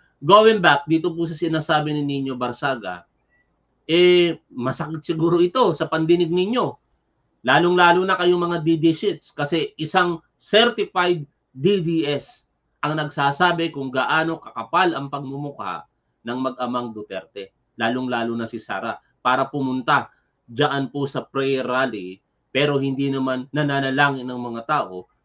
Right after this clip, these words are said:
kung hindi ipinananawagan ang pagbibitiw ni Pangulong Bongbong Marcos at worse, nagmumura,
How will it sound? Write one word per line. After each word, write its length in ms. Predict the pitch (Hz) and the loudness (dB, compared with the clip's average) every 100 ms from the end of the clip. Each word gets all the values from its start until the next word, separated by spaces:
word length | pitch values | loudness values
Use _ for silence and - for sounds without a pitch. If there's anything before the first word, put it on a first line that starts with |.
| _ | _
kung 240 | 151 147 | 0 2
hindi 400 | 147 127 113 107 - _ _ - | 2 0 -2 -4 -10 _ _ -6
ipinananawagan 1200 | 151 156 147 143 135 135 131 160 156 135 127 127 | -4 0 0 0 0 0 2 2 2 -2 -4 -6
ang 360 | - _ - 123 | -12 _ -12 -6
pagbibitiw 480 | 139 131 127 127 143 127 | -4 -4 -6 -4 -4 -4
ni 80 | |
Pangulong 480 | 120 123 120 120 120 | -6 -6 -6 -6 -6
Bongbong 400 | 117 117 117 120 | -6 -6 -6 -4
Marcos 480 | 160 170 135 127 - - | -4 -4 -6 -10 -14 -10
at 240 | 120 - - | -8 -8 -12
worse, 560 | 143 147 131 - - _ | -4 -2 -2 -4 -12 _
nagmumura, 960 | - 113 107 120 160 220 220 190 185 190 | -6 -6 -4 -4 -2 0 4 4 4 0